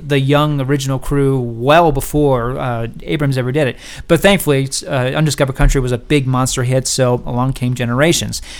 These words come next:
Um, before we talk about it, I wanna ask both of you guys, and I know, Ethan, you're maybe, I'm,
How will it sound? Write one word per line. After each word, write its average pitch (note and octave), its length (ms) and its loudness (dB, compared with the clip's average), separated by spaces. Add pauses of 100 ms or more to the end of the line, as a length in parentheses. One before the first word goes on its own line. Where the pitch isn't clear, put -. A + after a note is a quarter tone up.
(200)
Um, C#3+ 400 0 (220)
before G3+ 340 4
we F3 80 6
talk F#3+ 240 0
about C#3+ 160 0
it, B2+ 40 2
I C3 100 0
wanna E3+ 160 2
ask C3+ 180 -2
both D3+ 220 0
of D3+ 60 -2
you B2+ 100 -2
guys, B2 280 -2
and D#3 60 0
I F3 60 0
know, F3 100 2
Ethan, F3 260 0
you're D#3 280 0
maybe, E3+ 500 -4 (240)
I'm, D3 80 -6